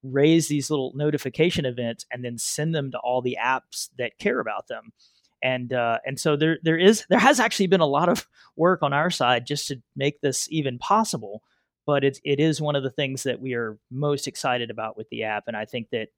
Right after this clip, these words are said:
I think that you guys will find this really exciting as well.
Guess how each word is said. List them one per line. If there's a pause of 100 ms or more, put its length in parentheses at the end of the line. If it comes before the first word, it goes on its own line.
(140)
I
think
that
you
guys
will
find
this
really
exciting
as
well.